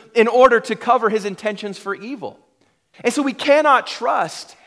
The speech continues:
anything that Satan would say. We cannot trust, uh, his devices at all, and he consumes and he devours us in this way, and it's just all lies and it's just all deception.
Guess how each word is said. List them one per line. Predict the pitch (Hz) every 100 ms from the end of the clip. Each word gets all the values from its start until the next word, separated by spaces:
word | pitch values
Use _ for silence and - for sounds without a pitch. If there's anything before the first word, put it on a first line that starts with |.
| _
anything | 220 311 240 - 180
that | 180 151
Satan | - - - 220
would | 220 208
say. | - 104 76 - _ _
We | - 226
cannot | 262 277 269
trust, | - 269 277 - - -
uh, | 226
his | 240
devices | 233 196 220 240 233
at | 233
all, | 233 269 240
and | 214
he | 240
consumes | 240 220 - 262 269 214 - - _
and | 220
he | 226
devours | 196 202 170 208 262 247 202
us | -
in | 214
this | 196 185
way, | 208 254 240 175 - -
and | 196 208
it's | 214
just | 226
all | - 233 220
lies | 196 220 214 185
and | 196
it's | 190
just | 202 175
all | 175 214 220
deception. | 202 - 208 - - 151 95